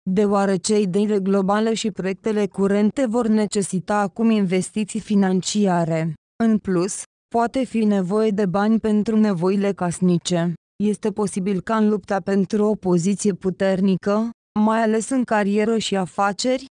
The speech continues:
berbecul să se poată dovedi a fi o personalitate neobișnuită de dură și chiar nemiloasă.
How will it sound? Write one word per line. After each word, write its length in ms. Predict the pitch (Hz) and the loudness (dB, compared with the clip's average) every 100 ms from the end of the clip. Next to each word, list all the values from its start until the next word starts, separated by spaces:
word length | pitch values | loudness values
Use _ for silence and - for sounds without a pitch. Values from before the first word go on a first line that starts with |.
| _ - | _ -6
berbecul 640 | 190 214 185 185 170 247 | 0 0 2 0 0 -2
să 140 | 220 202 | -2 -4
se 160 | - | -6
poată 400 | 170 220 220 226 | -4 -2 0 0
dovedi 480 | 214 214 185 208 214 | 0 0 0 0 0
a 80 | 202 | 0
fi 220 | - 220 | 0 0
o 80 | 214 | 0
personalitate 1040 | - 202 190 214 202 196 208 196 220 226 | 0 -2 -2 0 0 2 0 0 -4 0
neobișnuită 960 | 220 220 214 190 208 185 208 208 196 226 | 2 2 0 0 0 2 2 2 -2 0
de 160 | 202 | 0
dură 280 | 180 196 214 | 2 0 -2
și 160 | 208 220 | -4 -6
chiar 300 | - 208 202 | -2 -2 2
nemiloasă. 840 | 208 208 196 196 180 - 170 165 | 2 2 2 2 0 -2 -4 -6